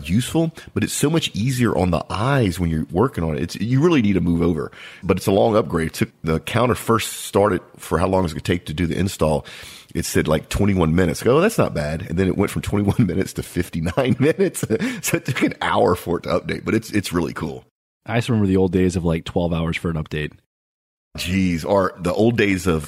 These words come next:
Speaker 1: when you went to, it never failed, you went to do some PowerPoint presentation in front of a crowd. That's when your, the Microsoft update would automatically trigger and you couldn't stop it, you know?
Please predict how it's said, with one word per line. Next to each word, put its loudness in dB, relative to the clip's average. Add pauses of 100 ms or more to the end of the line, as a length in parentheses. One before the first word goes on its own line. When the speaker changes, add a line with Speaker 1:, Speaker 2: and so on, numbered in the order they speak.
Speaker 1:
when 2
you 2
went 2
to, -4 (140)
it 0
never 4
failed, 2
you -2
went 2
to -8
do 0
some 0
PowerPoint 0
presentation 0
in -14
front 0
of -6
a -12
crowd. 2
That's -4
when 2
your, -2
the -6
Microsoft -2
update 0
would -2
automatically -2
trigger -2
and 0
you -8
couldn't -2
stop -2
it, 0 (420)
you -2
know? 0